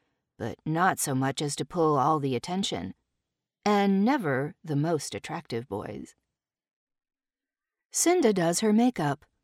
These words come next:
and it feels like camouflage, like war paint. Something she's technically good at,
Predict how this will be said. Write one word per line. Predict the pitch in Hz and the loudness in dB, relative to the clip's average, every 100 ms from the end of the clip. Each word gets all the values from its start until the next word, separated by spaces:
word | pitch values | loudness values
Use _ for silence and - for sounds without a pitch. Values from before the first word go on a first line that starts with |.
| _ _ _ 208 | _ _ _ 4
and | 247 | 6
it | 247 | 4
feels | - 240 247 196 185 | 0 0 2 2 -2
like | 165 170 - _ | -4 -4 -8 _
camouflage, | - 294 311 240 - 151 139 139 - - _ _ _ _ _ | -10 -4 -2 -2 -4 -4 -4 -4 -8 -10 _ _ _ _ _
like | 180 196 226 | -4 -2 0
war | 233 240 | 0 0
paint. | - 151 147 - _ _ _ _ _ - - - | 0 -2 -2 -6 _ _ _ _ _ -20 -10 2
Something | 233 233 208 175 | 6 6 4 0
she's | 170 151 147 - | 0 -2 -4 -8
technically | - 311 - 180 156 139 | -2 -2 0 -2 -2 0
good | 139 135 | 0 -2
at, | 127 139 | -2 -4